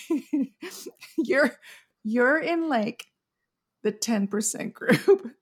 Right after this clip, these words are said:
And so I was like, "Yay, I can do ten percent." <laughs> You know, I did not, I stopped comparing myself to the ones who just had this gift. And,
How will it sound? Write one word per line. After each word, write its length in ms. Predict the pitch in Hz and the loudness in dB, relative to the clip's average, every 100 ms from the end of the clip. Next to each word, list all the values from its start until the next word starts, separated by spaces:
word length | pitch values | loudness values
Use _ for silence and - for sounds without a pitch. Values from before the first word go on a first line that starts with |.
| - | -8
And 200 | 247 247 | -4 0
so 120 | 254 | 2
I 40 | 240 | 2
was 100 | 247 | 0
like, 120 | 240 | -4
"Yay, 560 | - 523 508 494 453 | 0 0 2 2 2
I 40 | 392 | 0
can 140 | 415 359 | -2 2
do 200 | 403 403 | 2 2
ten 180 | 294 - | -2 -4
percent." 400 | - - - - | -8 -4 -2 -2
<laughs> 40 | - 539 587 539 466 370 | -4 -4 -2 -2 -6 -2
You 80 | - | 2
know, 80 | 254 | 4
I 140 | 247 | 4
did 180 | 240 285 | 2 -2
not, 220 | 247 226 | -2 -4
I 80 | - | -2
stopped 320 | 233 - 254 | -2 0 -2
comparing 460 | - 254 247 214 214 | -2 -4 -2 -2 -2
myself 560 | 185 190 - - - 208 - | -4 -6 -10 -12 -14 -14 -6
to 220 | 233 208 | -4 -2
the 120 | 190 | -2
ones 320 | 202 202 202 - | -2 -4 -4 -4
who 180 | 214 | -6
just 500 | 196 - 220 190 - | -6 -4 -4 -2 -4
had 300 | 190 196 185 - | -6 -6 -8 -14
this 380 | - 180 196 190 | -18 -8 -8 -8
gift. 560 | 185 - 202 190 - - | -8 -6 -4 -4 -8 -6
And, 240 | 196 196 | -4 -4